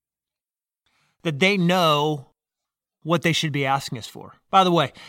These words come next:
i-, if you don't have your pen and paper out today, we're, we're breaking down some business strategy right now that I'd be charging somebody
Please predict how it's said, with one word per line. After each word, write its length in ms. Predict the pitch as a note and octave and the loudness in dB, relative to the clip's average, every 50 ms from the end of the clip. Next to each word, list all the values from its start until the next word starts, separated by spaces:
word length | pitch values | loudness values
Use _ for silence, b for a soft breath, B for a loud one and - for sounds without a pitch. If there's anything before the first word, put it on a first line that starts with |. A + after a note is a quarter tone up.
| B B | B B
i-, 40 | E3 | -8
if 280 | D#3 F3 F3 D3 - | -6 -6 -6 -4 -2
you 60 | G3 | -2
don't 160 | A3+ - F#3 F#3 | 0 2 2 2
have 140 | F3 E3+ | 2 2
your 100 | D3+ D3 | 0 -2
pen 200 | - - E3+ D#3 | -4 -4 -4 -4
and 100 | C#3+ B2+ | -4 -6
paper 300 | - D#3 D3+ C3+ B2 B2+ | -6 -6 -6 -6 -6 -6
out 160 | B2+ A2+ A#2 - | -6 -6 -8 -8
today, 180 | - B2 A2+ | -10 -10 -8
we're, 240 | A2 C3 E3 F#3 D3+ | -6 -4 -4 -4 -4
we're 160 | C#3 D3 F#3+ | -2 -4 -4
breaking 360 | F#3 C#3+ D#3+ D3 D3 - C#3 | -2 -2 -2 -2 -2 -4 -6
down 220 | C3 C3+ C3+ C3+ - | -4 -4 -4 -6 -6
some 140 | - A#2 A2 | -8 -12 -10
business 320 | B2+ C#3+ D3 - D3 C3 | -8 -6 -6 -6 -6 -8
strategy 520 | - - - C3 A#2+ A#2+ A#2+ A2+ A2+ A#2+ | -8 -8 -6 -6 -6 -6 -6 -8 -8 -8
right 180 | A2+ C3 B2+ B2+ | -6 -6 -6 -6
now 140 | B2+ B2 A#2+ | -6 -8 -6
that 120 | B2 C3 | -4 -4
I'd 120 | C#3+ D#3+ D3+ | -4 -4 -4
be 80 | C3+ | -6
charging 400 | - - - D3 C#3+ C#3 - C3 | -8 -6 -6 -4 -4 -6 -6 -8
somebody 480 | - - C3 A#2+ A2+ A#2 A#2 A#2 A#2 | -10 -8 -8 -8 -8 -8 -8 -10 -12